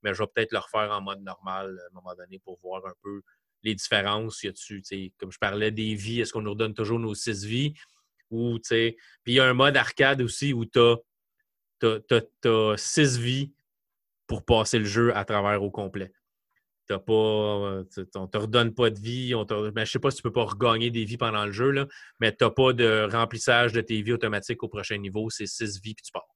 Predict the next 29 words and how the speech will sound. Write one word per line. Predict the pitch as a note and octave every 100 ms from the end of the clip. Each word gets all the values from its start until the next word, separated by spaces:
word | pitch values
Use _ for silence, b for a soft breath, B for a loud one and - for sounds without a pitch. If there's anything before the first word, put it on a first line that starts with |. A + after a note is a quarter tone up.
| _ _ _ b b b b
Fait | G#2
qu'il | F#2+
y | G#2
a |
des | G#2
modes | G#2 A2
différents, | G#2+ - A2 G2+ G#2 A2+ A#2 A2+
il | G#2+
y |
a | G2+
un | G#2
mode | A2 A#2
combat | - A#2 A2 A#2
contre | A#2 G#2+
des | G#2
boss, | G2 G#2 G#2+ -
fait | G#2
qu'il |
y | A2+
a |
différents | G2+ C#3 C3 A#2
modes | A2 A2+ G#2+ - b b b
aussi | G#2+ - B2
à | G2+
part | A2
le | G#2+
mode | G2+ G#2
histoire, | F#2+ - G2 G#2+
là. | B2